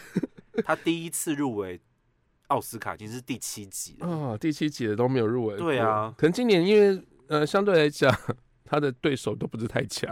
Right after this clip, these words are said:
Speaker 2: 啊。
Speaker 1: OK，所以得奖的机会也是有的。
Speaker 2: 对。哦，我觉得是哥吉拉欸。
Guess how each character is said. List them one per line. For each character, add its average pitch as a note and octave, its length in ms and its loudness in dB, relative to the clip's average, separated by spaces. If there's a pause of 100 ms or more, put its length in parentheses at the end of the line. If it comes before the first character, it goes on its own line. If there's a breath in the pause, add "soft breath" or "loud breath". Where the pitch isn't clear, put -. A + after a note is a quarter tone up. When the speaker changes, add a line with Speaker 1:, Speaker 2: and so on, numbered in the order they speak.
(100)
Speaker 2:
啊。 - 240 -2
Speaker 1:
OK， G#2 280 -12 (280)
所 - 120 -2
以 C3+ 60 2
得 A2 140 -4
奖 G2+ 160 0
的 F#2+ 40 -10
机 G2+ 160 -10
会 A2 140 -4
也 E2 60 -12
是 G2+ 160 -12
有 E2 140 -18 (100)
的。 - 80 -20
Speaker 2:
对。 - 80 -20 (220)
哦， F#3 80 2
我 C3 100 2
觉 C#3 120 4
得 C#3+ 60 4
是 C3 140 -6
哥 B2 140 0
吉 G#2+ 160 -6
拉 F#2 200 -8
欸。 F#2 140 -14